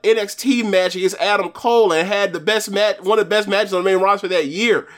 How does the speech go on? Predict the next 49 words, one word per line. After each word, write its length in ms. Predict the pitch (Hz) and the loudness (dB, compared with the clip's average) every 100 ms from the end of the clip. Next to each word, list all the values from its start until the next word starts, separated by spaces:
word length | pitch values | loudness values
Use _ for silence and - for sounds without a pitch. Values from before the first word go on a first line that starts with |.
| - - - | -20 -20 -2
His 220 | 294 269 | -2 0
name 380 | 214 302 302 254 | 0 0 0 0
already 320 | 233 233 226 | 2 2 0
exists. 440 | 196 170 302 226 | -6 -2 0 0
Like, 180 | 220 208 | 0 0
we 80 | 262 | 0
can't, 320 | 285 277 247 - - - | -2 -2 -4 -12 -16 -4
like, 160 | 226 | -2
the 80 | 226 | 0
whole 180 | 262 262 | 0 0
part 300 | 254 240 233 | 0 -2 0
when 80 | 220 | -2
people 160 | 233 | 0
are 100 | 214 | 2
like, 220 | 208 190 180 | 2 2 0
you 80 | 185 | 2
know, 340 | 156 143 135 _ _ _ - | 2 0 -4 _ _ _ -4
you 100 | 143 | -2
change 320 | 151 208 208 | 2 2 2
the 60 | 180 | 0
names 440 | 180 190 185 180 | 0 2 4 2
once, 240 | 160 170 170 | 2 0 2
once 180 | 170 170 | -2 0
you 40 | |
come 120 | 185 | -4
to 40 | 170 | -2
the 60 | |
main 160 | 170 165 | 0 0
roster 340 | 160 165 165 | 2 2 0
'cause 140 | 170 135 | -4 -8
people, 300 | 175 190 160 | -6 -6 -6
even 280 | 165 170 165 | -2 0 2
though, 320 | 160 151 147 - _ - | 2 2 0 -8 _ -6
you 100 | 160 | 0
know, 80 | 151 | 0
it's 80 | 147 | 0
a 40 | |
third 280 | - 170 160 | 0 0 2
brand, 200 | 160 156 | -2 -2
people 160 | 170 160 | -4 -2
might 120 | 151 | 0
not 160 | 151 | 0
know 120 | 151 156 | 0 0
who 60 | |
this 100 | 147 143 | 0 -2
person 280 | 165 147 | -6 -2
is, 180 | 151 156 | -4 -2
whatever. 360 | 147 156 143 - - _ | -2 -2 -2 -4 -10 _
Cool. 420 | - 247 220 120 | -4 2 2 2